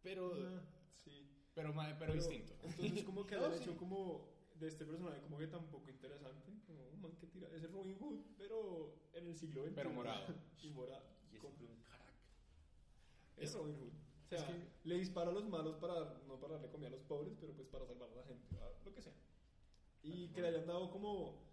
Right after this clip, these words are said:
Speaker 2: es como, siento que, eh, eh, como que esta vida de como la típica agente secreta ya la tenía Scarlett, eh,
Speaker 1: Johansson.
Speaker 2: eh,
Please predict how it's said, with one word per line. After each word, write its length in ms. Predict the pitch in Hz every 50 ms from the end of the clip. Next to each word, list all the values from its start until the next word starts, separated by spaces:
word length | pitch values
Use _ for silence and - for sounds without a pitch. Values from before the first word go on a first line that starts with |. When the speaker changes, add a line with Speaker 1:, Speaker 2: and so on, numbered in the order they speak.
| - - - - - - - - - - - - - - - - - - -
Speaker 2:
es 240 | 123 147 151 147 -
como, 580 | - 156 151 156 151 135 135 - - - - - -
siento 320 | - 165 151 151 151 147
que, 120 | 151 170 170 185 175 160 - - - - - - - - -
eh, 240 | 120 139 147 147 -
eh, 100 | 139 151 147
como 160 | 160 156 156
que 100 | 151 147
esta 200 | 139 - - 131
vida 260 | 123 135 151 147 147
de 160 | 147 147 151 151
como 160 | 151 156 160
la 160 | 160 151 147
típica 340 | 147 - - 131 - - 147
agente 240 | 151 151 147 - -
secreta 340 | 151 147 135 127 117 120
ya 100 | 120 123 123
la 100 | 123 113
tenía 340 | - 147 143 127 120 120 117 117 117 117 117 120 120 117 120 117 - - - - -
Scarlett, 320 | - 127 127 127 123 123 - 131
eh, 320 | 131 127 127 127 123 123 120 117 120 120 - - - -
Speaker 1:
Johansson. 340 | 113 110 107 104 101 113 139 156 - - - - - - -
Speaker 2:
eh, 300 | - 123 120 120 120 120